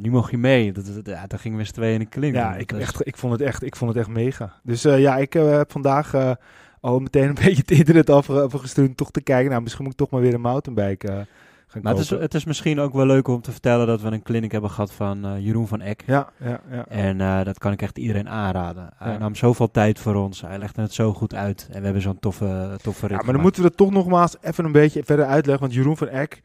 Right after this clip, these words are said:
Speaker 2: is dus echt niet zomaar iemand. Dat is dus, eh, de Europees kampioen M T B Eliminator.
Speaker 1: Ja.
Speaker 2: Eh, en, eh, ja, wat is dat? Nou, ja, dat weten we eigenlijk nog steeds niet. Want, eh, we hebben gisteren gewoon echt de clinic gehad in de
Speaker 1: <laughs>
Speaker 2: bossen op de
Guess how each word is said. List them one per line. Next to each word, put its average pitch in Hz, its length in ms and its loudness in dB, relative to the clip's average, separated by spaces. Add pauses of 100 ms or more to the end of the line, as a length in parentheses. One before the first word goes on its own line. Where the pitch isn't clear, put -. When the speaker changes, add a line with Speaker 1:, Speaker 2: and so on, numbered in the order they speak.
(100)
Speaker 2:
is 131 140 -2
dus 131 200 -2
echt - 200 -6
niet 139 160 -6
zomaar 131 300 2
iemand. 156 280 -2
Dat 120 140 -4
is 123 120 -6
dus, 123 240 -2
eh, 110 220 2 (340)
de 160 140 -4
Europees 160 480 6
kampioen 131 540 0
M 135 140 -4
T 127 120 -12
B 117 60 0 (180)
Eliminator. 143 760 0 (200)
Speaker 1:
Ja. - 180 -6
Speaker 2:
Eh, 113 640 0
en, 120 120 -4
eh, 113 180 0
ja, 110 100 2
wat 110 180 0
is 135 160 0
dat? 139 200 0
Nou, 101 180 -6
ja, 95 100 -8
dat 117 140 -4
weten 123 280 2
we 120 60 2
eigenlijk 107 160 -6
nog 113 120 -10
steeds 131 260 0
niet. 170 200 -6
Want, 117 200 -6
eh, 120 60 -4
we 110 60 0
hebben 110 180 0
gisteren 120 240 -4
gewoon 117 140 -6
echt - 100 -14
de - 60 -6
clinic 123 300 -2
gehad - 220 -2
in 117 60 -4
de 110 120 -6
Speaker 1:
<laughs> 120 40 2
Speaker 2:
bossen 127 220 0
op 110 60 -4
de 107 60 -4